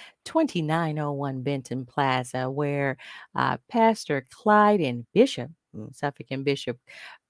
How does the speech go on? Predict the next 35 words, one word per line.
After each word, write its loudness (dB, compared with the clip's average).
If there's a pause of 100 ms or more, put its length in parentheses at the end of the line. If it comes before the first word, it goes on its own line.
Clyde 4
Irvin -4
and -4
Lady -2 (100)
Yolanda -2
Irvin -4
minister -4 (420)
in 0
that 8
vineyard -4
over -6
there. 0
We 0
were 2
with 0
them, 0 (420)
uh, -2
a -12 (160)
couple 0
of -2
weeks -2 (140)
a-, -2
ago 0
and -2
just 2
had 4
a 0
great 0
time 0
with -2
there. 6
They 0
had 4
a -4
youth 0